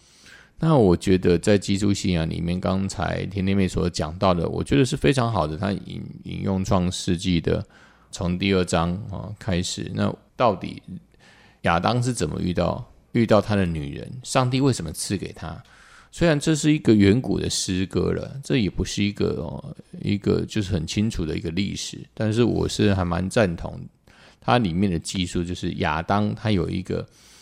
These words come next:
重要的事情要做，也就是说他在人生中是有目标的。就好比现在人成年之后，男生要有一个好，有一个工作要好好去做。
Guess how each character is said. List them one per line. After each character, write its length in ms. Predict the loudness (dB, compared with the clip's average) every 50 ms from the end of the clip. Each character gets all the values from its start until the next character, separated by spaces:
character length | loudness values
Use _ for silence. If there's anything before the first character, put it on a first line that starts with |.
| -20 -20 -20 -20 _ _
重 260 | 4 6 6 6 6
要 160 | 4 4 2
的 140 | 2 0 -4
事 240 | -4 -2 -2 -2 -4
情 220 | -4 -6 -8 -6
要 180 | -4 -4 -4 -6
做， 260 | -8 -10 -12 -12 -12 -14 -18 _ _ _ _ -10
也 80 | -8 -6
就 140 | -4 -4 -4
是 80 | -4
说 180 | -2 -2 -4 -4
他 300 | -4 -4 -2 0 0 0
在 160 | 0 0 -2
人 200 | 0 -2 -2 -4
生 220 | -2 -2 -2 -2 0
中 180 | 0 -2 -2
是 140 | -2 -2 -2
有 100 | -2 -2 0
目 180 | 0 0 0
标 260 | 0 2 2 2 2 2
的。 160 | 0 -2 -8 -10 _ _ _ _ _ -20 -20 _ _ _ _
就 140 | -6 -6 -6
好 160 | -2 -2 -4
比 280 | -4 -4 -8 -8 -8 -12 -16 _ _ _ _ _ _
现 220 | _ -4 -2 0 4
在 140 | 4 4 4
人 220 | 4 2 0 0
成 240 | 0 0 0 2 2
年 220 | 4 4 2 2
之 160 | 2 2 2
后， 220 | 2 4 4 2 2
男 260 | 2 0 2 2 2
生 180 | 2 2 2 2
要 200 | 4 2 2 2
有 40 |
一 60 | 0 0
个 100 | -2 -4
好， 360 | -4 -6 -10 -12 -12 -12 _ _
有 220 | -6 -2 0 0
一 120 | 2 0 2
个 180 | 2 0 0 0 -2 -8 _
工 260 | 4 6 6 6 6
作 280 | 6 6 6 6 6
要 120 | 4 2 0
好 140 | 2 2 0
好 140 | 0 0
去 160 | 0 -4 -4 -2
做。 240 | -2 -4 -4 -4